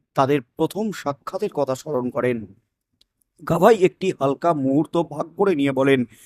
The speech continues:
হাইকোর্টে থাকাকালীন তিনি একসময় সুপ্রিম কোর্টের বিচারপতিদের থেকে নিরাপদ দূরত্ব বজায় রেখেছিলেন, এই ভয়ে যে এই ধরনের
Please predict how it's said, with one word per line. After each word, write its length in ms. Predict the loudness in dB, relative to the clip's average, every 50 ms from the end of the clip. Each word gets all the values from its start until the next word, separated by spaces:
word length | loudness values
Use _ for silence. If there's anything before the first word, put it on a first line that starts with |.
| -20 -20 -20 _ -2
হাইকোর্টে 440 | 2 2 2 2 2 2 0 0
থাকাকালীন 720 | 0 -2 -4 0 0 0 0 0 0 0 0 -2 -4 -6 -10 _ _ _ _ _
তিনি 220 | 2 4 4 4 2 2
একসময় 560 | -2 -4 -4 -4 -6 -4 -2 0 0 0 -2
সুপ্রিম 540 | -4 -6 -10 -10 _ _ _ -4 -4 -2 -2
কোর্টের 280 | -2 0 0 0 -2 -4
বিচারপতিদের 920 | -6 -6 -4 0 0 0 0 0 -2 -8 -8 -6 -6 -4 -2 -2 -2 -4 -6 _ _ _ _ _ _ _
থেকে 300 | -6 -4 -2 0 0 0
নিরাপদ 420 | 2 2 2 2 2 2 0 -2 -2 -2
দূরত্ব 460 | -2 -2 -2 -2 -2 -2 -4 -4 -2 -2 0
বজায় 280 | 0 0 0 -2 -2
রেখেছিলেন, 500 | -4 -4 -6 -6 -6 -6 -4 -4 -4 -4 -6 _ _ _ _ _ _ _ _ _ _ 2
এই 200 | 4 6 6 6
ভয়ে 260 | 4 2 2 2 2 2
যে 280 | 2 2 2 2 0 0
এই 180 | 0 0 0 0
ধরনের 420 | 0 0 0 2 2 2 0 0